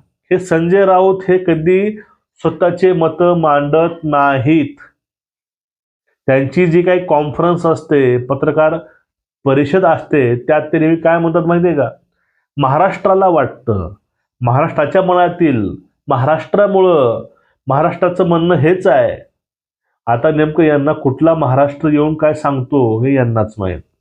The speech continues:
पुढलं असतं यांचं, लोकांना वाटतं, लोकांच्या मनामध्ये हे आहे,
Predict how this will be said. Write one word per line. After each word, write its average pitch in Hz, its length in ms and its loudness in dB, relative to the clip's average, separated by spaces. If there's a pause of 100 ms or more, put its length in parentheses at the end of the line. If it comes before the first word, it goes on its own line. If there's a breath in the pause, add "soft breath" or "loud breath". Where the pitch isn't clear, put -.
(640)
पुढलं 185 260 2
असतं 190 320 2
यांचं, 185 400 2
लोकांना 180 560 0
वाटतं, 175 800 0
लोकांच्या 147 400 -2
मनामध्ये 180 540 0
हे 185 100 4
आहे, 160 380 2